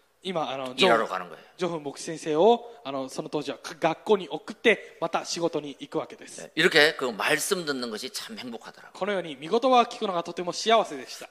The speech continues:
Speaker 2: 요즘, 요즘에 인터넷이 발달해가지고 지금 우리 핵심 메시지를 토요일 날 여기서 편안하게 듣고 있잖아요.
Speaker 1: 最近はインターネットが発達したので、あの、土曜日は核心メッセージをここで楽に聞いているわけですね。
Speaker 2: 여러분, 이십 년 전에는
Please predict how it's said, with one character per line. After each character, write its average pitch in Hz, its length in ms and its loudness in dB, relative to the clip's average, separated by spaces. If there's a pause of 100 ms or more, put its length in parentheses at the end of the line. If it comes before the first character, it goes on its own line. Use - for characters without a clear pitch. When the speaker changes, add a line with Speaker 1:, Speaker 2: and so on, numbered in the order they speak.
Speaker 2:
요즘, 135 320 0
요즘에 131 440 4
인터넷이 117 760 -2
발달해가지고 101 1200 0
지금 104 260 -6
우리 101 160 -6
핵심 - 320 -4
메시지를 104 400 -6
토요일 131 300 0
날 95 320 0
여기서 104 400 -6
편안하게 - 380 -12
듣고 - 260 -14
있잖아요. 76 360 -14
Speaker 1:
最 175 260 -2
近 180 140 -6
は 165 200 0
イ 170 80 -8
ン 175 40 -14
タ 180 120 4
ー 180 40 6
ネ 180 60 4
ッ 175 60 -6
ト 160 100 -2
が 151 100 0
発 - 220 -8
達 170 240 -2
し - 100 -4
た 175 100 2
の 151 100 -4
で、 151 480 -2 (200)
あ 147 80 -10
の、 135 380 -6
土 180 100 6
曜 175 140 8
日 143 140 0
は 127 260 -6
核 - 160 -8
心 175 180 -8
メ 170 60 -4
ッ 160 40 -8
セ 170 100 -8
ー - 20 -8
ジ 156 80 -2
を 143 60 -4
こ - 100 -20
こ 185 100 4
で 185 140 4 (240)
楽 151 280 0
に 147 140 -8
聞 151 100 -14
い 143 40 -18
て 143 80 -6
い 127 60 -4
る 117 60 -8
わ 113 60 -12
け - 60 -20
で 117 80 -20
す - 140 -14
ね。 240 340 -4
Speaker 2:
여러분, 117 320 0
이십 190 280 -4
년 165 120 -6
전에는 139 580 0